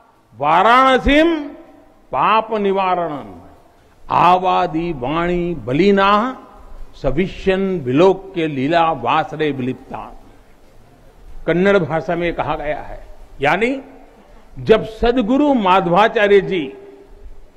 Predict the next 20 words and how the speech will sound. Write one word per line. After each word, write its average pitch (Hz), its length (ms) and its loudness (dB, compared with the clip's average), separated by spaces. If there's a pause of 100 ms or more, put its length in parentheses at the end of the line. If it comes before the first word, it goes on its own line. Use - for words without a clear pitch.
(140)
अपने 175 300 -2
शिष्यों 190 500 -2
के 226 160 2
साथ 170 220 0
चल 143 220 -2
रहे 135 320 0
थे 208 340 2 (560)
तो 147 140 4
उन्होंने 214 440 6
कहा 202 340 -2
था 190 520 -10 (320)
कि 156 100 -2
काशी 160 640 0
के 175 220 0
विश्वनाथ 156 680 2 (760)
पाप 147 420 -4
का 160 200 -6
निवारण 127 640 -4
करते 160 360 -8
हैं। - 320 -16